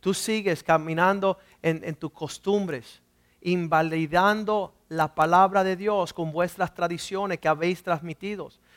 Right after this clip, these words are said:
Tú le enseñas a tus hijos cómo maldecir. Tú le enseñas a tus hijos cómo renegar.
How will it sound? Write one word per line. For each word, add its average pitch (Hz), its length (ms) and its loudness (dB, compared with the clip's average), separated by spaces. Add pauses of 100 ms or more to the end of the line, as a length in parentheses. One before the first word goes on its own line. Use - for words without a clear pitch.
(160)
Tú 175 120 -4
le 190 80 0
enseñas 202 480 0
a - 20 -20
tus 170 200 -10
hijos 156 340 -6
cómo 170 300 -2
maldecir. 151 760 -2 (380)
Tú 175 140 2
le 202 120 4
enseñas 208 460 2
a - 20 2
tus 175 220 -8
hijos 165 240 -4
cómo 170 260 -4
renegar. 151 680 0